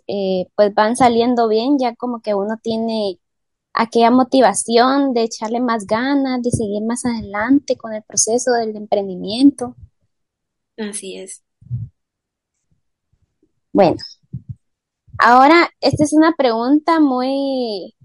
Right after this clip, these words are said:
Speaker 1: no sé si decirte random, <laughs>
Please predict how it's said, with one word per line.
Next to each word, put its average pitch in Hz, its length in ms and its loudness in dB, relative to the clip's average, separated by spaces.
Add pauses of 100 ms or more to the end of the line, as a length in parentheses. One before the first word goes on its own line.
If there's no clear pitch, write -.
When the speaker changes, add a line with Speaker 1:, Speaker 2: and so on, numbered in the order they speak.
(100)
Speaker 1:
no 269 180 -2
sé 302 160 4
si 320 100 2
decirte 277 580 2
random, 339 480 0 (280)
<laughs> - 400 -2